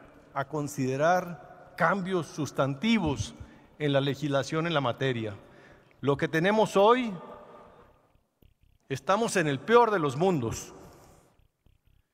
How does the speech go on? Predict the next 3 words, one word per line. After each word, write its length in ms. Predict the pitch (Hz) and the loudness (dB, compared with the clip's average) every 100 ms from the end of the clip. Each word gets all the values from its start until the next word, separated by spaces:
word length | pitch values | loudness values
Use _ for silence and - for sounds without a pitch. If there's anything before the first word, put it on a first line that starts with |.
| _ _ _ _ _ _ _ _ _ _ _ _ _ _ _ _ _ | _ _ _ _ _ _ _ _ _ _ _ _ _ _ _ _ _
Creo 340 | 190 226 247 | 2 4 2
que 180 | - 240 | 0 -2
esta 840 | 233 233 240 226 202 143 113 113 | -2 0 4 4 4 2 -4 -12